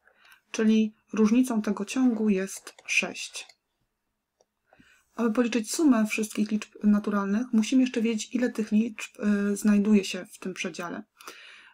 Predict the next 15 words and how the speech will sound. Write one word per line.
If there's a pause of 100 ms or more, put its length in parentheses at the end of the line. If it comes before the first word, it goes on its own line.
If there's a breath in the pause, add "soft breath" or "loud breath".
(140 loud breath)
Y,
wiemy,
że
ostatni
wyraz,
czyli,
y,
czyli
ostatnia
ta
liczba
to
jest
osiemdziesiąt
osiem,